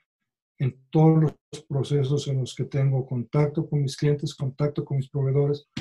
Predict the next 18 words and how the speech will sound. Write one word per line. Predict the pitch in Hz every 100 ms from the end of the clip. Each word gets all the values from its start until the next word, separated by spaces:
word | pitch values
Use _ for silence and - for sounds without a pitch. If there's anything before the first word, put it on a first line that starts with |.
| -
contacto | _ 139 151 147 - 143
con | 131
mis | 127 120 - _ _ -
empleados, | 117 - 147 151 208 - - _ _
cómo | 156 147 147 151
es | 151 139
que | - 143
voy | 131 143 143
a | 143
lograr | 131 123 131 143 160 160 _ _ _ _
alcanzar | 135 120 135 117 - 147 147 - _ _
los | 160 131
más | 147 139 -
altos | 143 143 139 -
estándares, | 120 - 143 139 135 151 185 196 - _ _
reduciendo | - 135 127 123 - - 143 139 143 147 156 - _
los | - 117
riesgos. | 110 113 107 - -